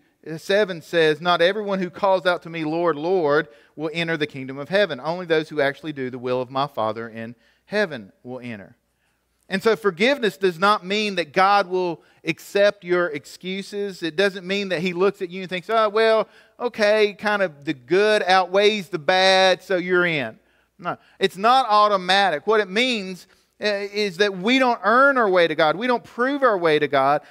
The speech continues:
When we repent, when we turn to God, what we've shown is that we put our faith in Jesus. He looks at us, and he doesn't see our sin anymore. He sees Christ. He sees Christ's righteousness.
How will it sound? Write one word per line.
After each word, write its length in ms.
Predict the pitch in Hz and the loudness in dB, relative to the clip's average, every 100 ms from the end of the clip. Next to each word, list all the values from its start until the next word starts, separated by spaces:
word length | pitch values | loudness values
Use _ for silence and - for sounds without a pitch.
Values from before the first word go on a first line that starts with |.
| _ | _
When 180 | - 190 | -6 -4
we 140 | 190 202 | -4 -4
repent, 560 | 180 185 - 262 247 | -2 -4 0 -2 -2
when 120 | 185 | -4
we 140 | 208 233 | -4 -4
turn 300 | - 214 190 | 0 0 0
to 80 | 160 | 2
God, 420 | 214 240 208 190 - - | 4 4 4 2 -6 -2
what 180 | 220 196 | -2 0
we've 220 | 202 180 | -6 -6
shown 420 | - 240 254 226 | -2 0 0 -2
is 120 | 185 | -2
that 140 | 196 175 | -4 -4
we 140 | 214 | -8
put 220 | - 208 | -4 2
our 140 | 190 180 | 2 2
faith 520 | _ 262 277 247 - | _ -2 -2 -2 -6
in 340 | 160 170 151 - | -4 -4 -6 -14
Jesus. 800 | 123 156 147 120 - - - _ _ _ _ _ _ _ _ _ _ _ | -6 -4 -4 -6 -18 -20 -20 _ _ _ _ _ _ _ _ _ _ _
He 140 | - 226 | 0 0
looks 480 | 196 214 285 - 220 | 2 2 2 2 2
at 100 | 175 | 2
us, 440 | 147 175 - _ _ - | 2 -2 -6 _ _ -2
and 140 | 214 | 2
he 100 | 208 | 2
doesn't 360 | 196 254 233 208 | 2 2 0 -6
see 220 | 262 254 | 0 2
our 120 | 220 | 2
sin 380 | - - 285 247 | 0 -4 -2 0
anymore. 500 | 196 170 165 185 180 - - | -2 -4 -4 -2 -4 -8 -4
He 140 | 226 | -4
sees 640 | 214 - 254 254 226 202 - _ | -4 -8 -2 0 0 -4 -12 _
Christ. 880 | - 214 214 143 - - - _ _ _ _ | -6 0 2 0 -6 -20 -20 _ _ _ _
He 120 | 175 190 | -4 -2
sees 260 | 247 226 | -2 -4
Christ's 420 | - 220 196 - | -2 0 0 -2
righteousness. 1080 | 151 165 220 247 - 131 - 117 - - - | -10 0 0 0 -6 -18 -18 -20 -20 -20 -20